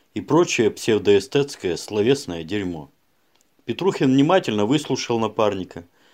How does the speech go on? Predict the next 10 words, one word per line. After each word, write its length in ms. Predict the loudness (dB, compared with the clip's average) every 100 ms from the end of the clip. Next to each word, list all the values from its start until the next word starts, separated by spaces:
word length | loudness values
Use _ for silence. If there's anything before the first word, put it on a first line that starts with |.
| _ _
и, 240 | -4 -4 -4
пребывая 520 | -4 2 6 8 6
сейчас 400 | 2 -2 0 2
далеко 360 | 0 0 0 0
не 100 | 0
в 40 |
самом 380 | -2 -2 -2 -2
лучшем 340 | -4 -6 -6
расположении 720 | -6 -2 0 2 0 -2 -4
духа, 380 | -4 -6 -8 -16